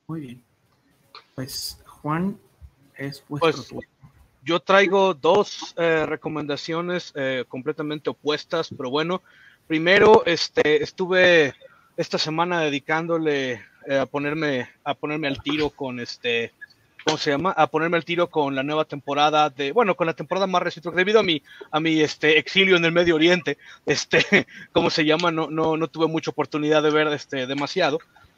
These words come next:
Speaker 2: pero, este, estuve viendo la onceava temporada de American Horror Story, em, se llama N Y C. Es, am, no sé, o sea, es, es American Horror Story es la,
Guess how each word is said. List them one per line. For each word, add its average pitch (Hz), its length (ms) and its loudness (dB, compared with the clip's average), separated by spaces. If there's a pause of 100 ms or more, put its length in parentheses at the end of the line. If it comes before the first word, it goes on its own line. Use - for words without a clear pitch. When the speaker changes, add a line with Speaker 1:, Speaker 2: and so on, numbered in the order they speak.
Speaker 2:
pero, 147 320 2
este, 139 640 -4 (220)
estuve 170 680 0
viendo 170 320 0
la 156 180 6
onceava 165 400 0
temporada 151 720 2 (460)
de 139 500 0
American 156 460 -2
Horror 156 200 2
Story, 160 320 -4 (680)
em, 139 340 -2 (360)
se 156 160 -4
llama 156 440 2
N 156 180 -2 (160)
Y 139 40 -4
C. 175 340 -10 (460)
Es, - 720 -4
am, 190 380 4 (400)
no 208 140 4
sé, 214 240 0
o 180 60 0
sea, 190 180 2
es, 185 200 0
es - 480 2 (600)
American 233 400 4
Horror 226 200 8
Story 220 320 6
es 202 140 2
la, 202 120 4